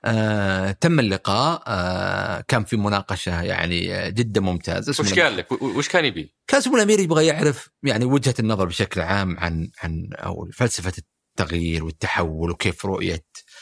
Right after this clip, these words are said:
Speaker 1: آه، الموضوع، وكان يبغى يشوف هذا الم-، يعني يختبر هذا الموضوع من هالناحية. آه، الأمير عبد الله يختار، ممكن بعد تجربة تعرف أنه،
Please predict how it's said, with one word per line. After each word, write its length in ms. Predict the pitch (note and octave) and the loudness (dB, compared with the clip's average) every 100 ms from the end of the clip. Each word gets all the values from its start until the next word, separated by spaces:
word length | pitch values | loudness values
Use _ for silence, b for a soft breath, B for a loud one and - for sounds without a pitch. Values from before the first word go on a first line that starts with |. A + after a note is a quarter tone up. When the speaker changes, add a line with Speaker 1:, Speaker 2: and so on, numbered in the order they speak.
| B B | B B
Speaker 1:
آه، 720 | F2+ D#2+ E2 E2+ - - F2+ | -2 -2 -2 -6 -6 -6 -4
الموضوع، 720 | G2+ F#2 E2+ E2 F#2 F2 D#2 | -2 0 0 0 0 0 -2
وكان 260 | F2+ - A#2+ | -6 -2 0
يبغى 200 | G#2+ G#2+ | 2 0
يشوف 340 | - A2 - | -2 -4 -2
هذا 180 | G#2+ G#2 | 0 0
الم-، 240 | G2+ G#2 F#2 | -2 -6 -8
يعني 460 | G#2 G2+ G2+ G2 F2+ | -4 -2 -2 -2 0
يختبر 420 | A#2+ - A#2 A2 | 0 2 2 2
هذا 180 | A#2 A2+ | 2 2
الموضوع 300 | A2 G#2+ G#2+ | 0 0 0
من 120 | G#2 | 0
هالناحية. 580 | G#2 G#2 F2+ F2+ E2+ D#2+ B B B _ - | 0 0 -2 -4 -6 -8 B B B _ -4
آه، 400 | G#2+ G#2 G#2 A2+ | -2 -2 -2 -2
الأمير 240 | B2 C3 | 0 2
عبد 220 | G#2+ G#2+ | 2 2
الله 200 | A#2+ A2 | 2 2
يختار، 540 | G#2 - A#2 G#2+ G2+ - _ - | 0 -2 0 0 0 -8 _ -6
ممكن 480 | G2 - G2+ F#2+ | -6 -4 -2 -2
بعد 220 | F2 F2+ F#2 | 0 -2 -2
تجربة 360 | - F2+ F#2+ | -2 0 0
تعرف 340 | F#2 G2+ G2 G2 | 0 0 0 -2
أنه، 260 | F#2+ F2+ | -2 -4